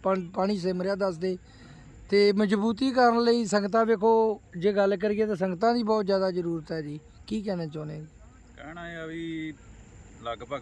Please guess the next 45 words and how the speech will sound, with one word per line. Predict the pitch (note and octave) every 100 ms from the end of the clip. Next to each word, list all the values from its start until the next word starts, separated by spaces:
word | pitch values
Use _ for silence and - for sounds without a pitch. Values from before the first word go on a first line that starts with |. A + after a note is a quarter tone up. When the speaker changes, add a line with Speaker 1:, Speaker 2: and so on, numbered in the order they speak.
| A2
Speaker 2:
ਸੋਲਾਂ | A2+ A#2
ਸਤਾਰਾਂ | A2 A#2+ A#2+
ਤਰੀਕ | A#2 A#2+ -
ਤੋਂ | B2+
ਇਹ | B2+
ਕੰਮ | A#2 G#2
ਚੱਲੀ | G2 G#2 G2+
ਆਉਣ | G2+ G2+ G2
ਡਿਆ। | A2+ A2+
ਪਿੱਛੋਂ | A2+ G#2+
ਸਭਰਾਵਾਂ | G2 A2+ A#2+ G#2+ E2+
ਤੋਂ | G2
ਲੱਗੇ | A2+ F2 A2
ਆਪਾਂ, | A2+ F#2+ A2 A2 A2
ਜਿੱਥੇ | G#2 G2+ B2
ਵੀ | C3
ਕਮਜ਼ੋਰ | B2+ A#2 G#2 G2+ G#2+
ਹੁੰਦਾ | A2 G2+
ਉੱਥੋਂ | G#2 - A2+ A#2 -
<clears throat> | - - - - - - - - - G#2
ਆਪਣਾ | G#2+ A2
ਇਹਨੂੰ, | A2 A2+ G#2+ G#2+ F2+ - - -
ਅਹ, | G2+ G#2 G2+ G2
ਮਜ਼ਬੂਤ | G2 G#2 G#2+ G2+
ਕਰਨ | - F#2+ F2+
ਤੇ। | F#2 F2 E2+ - - - - - - - - - -
ਪਰਸੋਂ | C3 C#3 F#3 F#3
ਦਾ | F3
ਇੱਥੇ | D#3+ - E3
ਜਿਹੜੀ | D#3 D#3
ਉਹ | D#3+ C3+ C3
ਪਹਿਲਾਂ | C#3 C#3+
ਵੱਡੀ | B2+ A2+ A#2+
ਨੋਚ | B2 C3 C3
ਸੀ, | C3+ C3
ਉਹ, | A#2+ -
ਉਹਨੂੰ | A#2 C#3 C#3
ਢਾਹ | C#3+ B2+
ਲੱਗੀ। | G#2 G2 A2+ A2+ A2+ -
ਫਿਰ | A#2 A#2+ B2 A#2+ A#2+ A2+
ਕੱਲ੍ਹ | A#2 A#2+
ਦਾ | B2+
ਇੱਥੋਂ | A#2 C#3+
ਸਿਮਣ | A#2+ A2+ A2+
ਲੱਗ | A2+